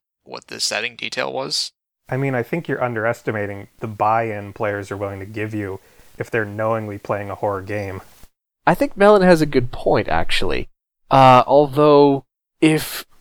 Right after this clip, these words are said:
Speaker 3: uh, if that ever happened at my table, I would consider that a victory. As a handler, I could do a lot with that, actually. There's a lot that I could use about that.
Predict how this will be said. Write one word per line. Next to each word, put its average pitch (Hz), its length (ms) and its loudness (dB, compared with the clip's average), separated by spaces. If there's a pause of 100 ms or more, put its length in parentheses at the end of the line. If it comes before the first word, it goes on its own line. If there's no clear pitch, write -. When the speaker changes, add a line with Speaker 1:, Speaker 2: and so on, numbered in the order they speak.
(100)
Speaker 3:
uh, - 260 2
if - 60 -10
that 202 180 4
ever 277 180 4
happened 160 360 4
at 117 100 0
my 113 240 2
table, 110 420 4
I 120 140 4
would 220 180 -4
consider 156 420 -4
that 113 160 6
a 92 60 2
victory. - 680 -2
As 151 180 4
a 151 100 4
handler, 151 360 4
I 120 100 6
could 143 160 -4
do 135 160 2
a - 20 6
lot 98 340 2
with 113 140 -2
that, 78 220 0
actually. 92 420 -4
There's 101 180 -4
a 107 60 -2
lot 110 200 2
that 104 100 -2
I 104 80 0
could 101 220 -6
use 110 220 0
about - 260 -4
that. - 260 -4